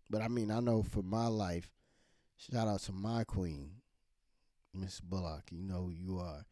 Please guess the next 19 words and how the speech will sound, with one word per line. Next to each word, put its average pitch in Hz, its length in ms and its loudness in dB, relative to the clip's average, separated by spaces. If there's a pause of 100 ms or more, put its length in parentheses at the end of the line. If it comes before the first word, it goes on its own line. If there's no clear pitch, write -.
(580)
Um, 87 540 -4
man, 87 340 -6
she's 139 300 -2
just 127 200 0
amazing. 104 600 0
She 123 600 -4
unlocked 110 480 0
a 107 80 -2
different 107 380 0
version 107 380 0
of 101 60 -4
me, 104 240 -2
and 101 100 -4
she - 140 -8
makes 101 300 -4
me 107 80 -4
wanna 98 240 0
be 98 160 -6
better. 92 400 -2